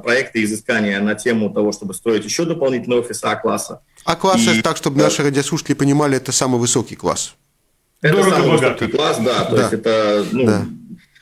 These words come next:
Speaker 1: офисы, сопоставимые, не знаю, как The Towers, допустим, там,
Speaker 2: Абсолютно,
Speaker 1: или,
Speaker 2: да. С парковкой,
Speaker 1: ну,
Speaker 2: со всеми,
Speaker 1: такие,
Speaker 2: да,
Speaker 1: да,
Speaker 2: да, да.
Speaker 1: известные в Риге.
Speaker 2: Да.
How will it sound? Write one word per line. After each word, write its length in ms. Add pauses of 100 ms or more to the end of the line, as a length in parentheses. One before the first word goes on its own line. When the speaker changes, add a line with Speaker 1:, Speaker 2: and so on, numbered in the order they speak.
Speaker 1:
офисы, 960
сопоставимые, 720
не 120
знаю, 260
как 140
The 240
Towers, 380
допустим, 440
там, 100
Speaker 2:
Абсолютно, 420
Speaker 1:
или, 80
Speaker 2:
да. 200
С 80
парковкой, 680
Speaker 1:
ну, 60
Speaker 2:
со 140
всеми, 340
Speaker 1:
такие, 120
Speaker 2:
да, 160
Speaker 1:
да, 180
Speaker 2:
да, 120
да. 40
Speaker 1:
известные 500
в 60
Риге. 420
Speaker 2:
Да. 300